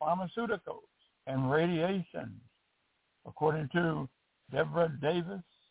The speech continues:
P H D, M P H, a toxicologist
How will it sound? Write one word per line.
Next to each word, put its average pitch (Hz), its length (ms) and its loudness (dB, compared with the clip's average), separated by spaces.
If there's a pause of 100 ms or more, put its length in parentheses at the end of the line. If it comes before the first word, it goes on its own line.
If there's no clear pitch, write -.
(1160)
P 170 180 -2
H 175 140 0 (160)
D, 202 280 -2
M 208 280 0
P 220 180 -4
H, 233 140 0 (260)
a - 180 -8
toxicologist 185 720 0